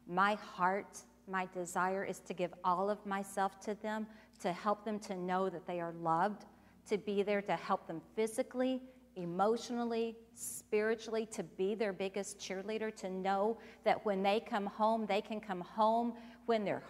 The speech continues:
hurting, they can come home to celebrate, they can come home to just be, that, that my love for them is just unconditional, and that they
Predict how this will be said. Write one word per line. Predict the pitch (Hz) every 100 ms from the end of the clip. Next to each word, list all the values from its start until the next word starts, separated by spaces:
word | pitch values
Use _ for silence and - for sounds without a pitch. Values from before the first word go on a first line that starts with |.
| -
hurting, | 190 208 254 262 254 -
they | 202
can | - 196
come | 185 170 165 -
home | 214 220 226 233 -
to | 160
celebrate, | - 185 185 214 226 226 220 - - -
they | 208
can | 208 208 196
come | 190 165 - 226
home | 220 220 226
to | 190
just | 175 165 - - - _
be, | 202 214 233 226 - -
that, | - 170 - - - - - 180 -
that | 190 185 180 - - - _ _ - _ _ _ _ _ _ _
my | 196 196
love | 226 208 220
for | 196 180
them | 180 190 208 208 208 -
is | 185 175
just | - 165 - - - -
unconditional, | 180 180 190 - 190 175 - 165 - 170 156 143 156 - _ - - -
and | 185 180 170
that | 170 165 -
they | 180 180